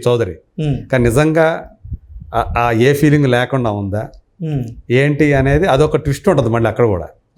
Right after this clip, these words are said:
Speaker 2: ఓకే.
Speaker 1: So ఇలాంటి turns and twist తోటి ఫుల్ హిలేరియస్, అంటే ఒక క్రైమ్ డ్రామా మేళవించినటువంటి అనిల్ రావుపూడి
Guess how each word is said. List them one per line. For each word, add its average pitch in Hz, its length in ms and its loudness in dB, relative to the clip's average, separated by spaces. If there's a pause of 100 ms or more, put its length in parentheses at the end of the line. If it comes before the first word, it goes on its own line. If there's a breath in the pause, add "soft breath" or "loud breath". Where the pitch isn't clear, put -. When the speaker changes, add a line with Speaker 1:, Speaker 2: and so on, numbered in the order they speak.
Speaker 2:
ఓకే. 120 380 -2 (160)
Speaker 1:
So 131 60 2
ఇలాంటి 143 800 0 (180)
turns 139 300 0 (140)
and 123 140 0
twist 120 500 -4
తోటి 120 400 -2 (580)
ఫుల్ 151 400 4
హిలేరియస్, 135 760 0 (440)
అంటే 127 120 2
ఒక 156 200 0 (720 soft breath)
క్రైమ్ 147 440 0
డ్రామా 131 600 0
మేళవించినటువంటి 117 1400 -4 (1000)
అనిల్ 147 240 2
రావుపూడి 127 800 0